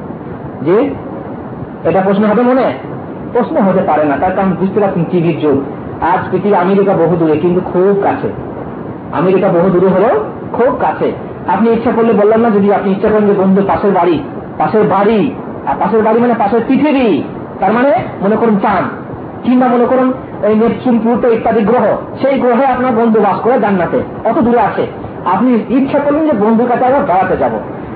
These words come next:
আপনি বসলেন চেয়ারে, আর ইচ্ছা যেমনি করলেন আপনি পৌঁছে গেলেন বন্ধুর কাছে, অটোমেটিক। অতএব এসবগুলো দূর মনে হলো, দূর কিছু থাকবে না, সব কাছে।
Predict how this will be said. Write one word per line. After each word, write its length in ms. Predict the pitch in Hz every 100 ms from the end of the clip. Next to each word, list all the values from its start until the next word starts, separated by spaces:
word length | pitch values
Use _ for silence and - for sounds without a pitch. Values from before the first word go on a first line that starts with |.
| - -
আপনি 260 | - 196 220 -
বসলেন 380 | 233 247 240 240 -
চেয়ারে, 300 | 214 233 247
আর 120 | 214
ইচ্ছা 240 | 214 - 226
যেমনি 320 | 175 220 262
করলেন 280 | 254 254 247
আপনি 220 | 220 220 190
পৌঁছে 260 | 190 190
গেলেন 220 | 185 185 165
বন্ধুর 300 | 165 156 139
কাছে, 340 | 127 123 95 - - - - - - -
অটোমেটিক। 760 | 156 208 226 226 190 170 165 131 - - - - - - - - - - - - - - 196
অতএব 520 | 226 294 320 302 220
এসবগুলো 500 | 226 294 254 285 302
দূর 280 | 208 285 311
মনে 260 | 233 262
হলো, 220 | 285 247 277 359
দূর 260 | 196 262 311
কিছু 220 | - 247
থাকবে 300 | 240 196 214
না, 80 | 254 370 -
সব 280 | 233 294 -
কাছে। 360 | 185 214 143